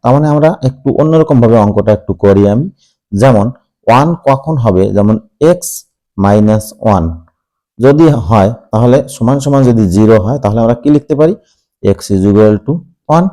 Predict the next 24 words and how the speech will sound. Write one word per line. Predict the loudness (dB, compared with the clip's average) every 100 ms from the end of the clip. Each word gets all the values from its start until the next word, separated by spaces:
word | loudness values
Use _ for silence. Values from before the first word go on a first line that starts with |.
| -10 _ _ _
আবার | 0 2 2 2 2
এদিকেও | 2 2 4 4 2
যদি | 2 2
আমরা | 4 2 0 -4 -2 -2
x | -2 -4 0
minus | 2 2 0 -2 -12 -4 -2
one | -2 -6 -10
আসে | -10 -12 -16 _ _ _ -6
is | -2
equal | 0 0 0
to | -2
zero, | 0 0 0
তাহলে | -4 -6 -6
আমরা | -6 -8
কি | -8
করতে | -6 -4
পারি? | -2 -2 -4
X | -8
is | -6
equal | -2 -2 -2
to | -8
one। | -8 -12 _ _ _
তাহলে | -4 -4 _ _ _ _ _ -2
যখন | -2 0